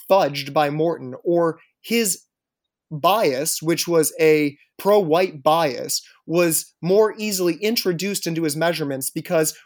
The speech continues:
when you fill a skull up with seed, you can kind of pack the seeds into there, you can shake them and compress them, and, uh, you can really fill up the skull. And that might add a few extra cubic inches of,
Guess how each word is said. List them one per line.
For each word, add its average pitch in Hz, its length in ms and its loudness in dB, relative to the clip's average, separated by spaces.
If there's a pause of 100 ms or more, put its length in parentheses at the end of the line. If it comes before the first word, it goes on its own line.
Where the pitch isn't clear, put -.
when 180 160 0
you 175 120 -4
fill 226 320 2
a 165 80 2
skull 196 540 0
up 170 140 -2
with 147 160 -2
seed, 165 540 -2 (200)
you 180 80 -6
can 180 100 -6
kind 185 200 -2
of 131 100 -6 (120)
pack 165 340 -4
the 156 100 -2
seeds 156 400 -4
into 151 220 -2
there, 151 240 0
you 139 160 -4
can 131 220 -10
shake 165 300 0
them 160 160 -2
and 135 100 -10
compress 139 440 -4
them, 156 220 -2
and, 131 140 -8 (320)
uh, 143 60 0
you 151 180 -4
can 160 100 -6
really 175 280 0
fill 175 280 0
up 156 180 -2
the 139 80 -6
skull. 147 580 0 (320)
And 185 180 2
that 233 160 6
might 220 200 2
add 185 180 4
a 165 60 2
few 196 340 -6
extra 175 360 -4
cubic 165 400 -4
inches 160 480 -4
of, 143 300 0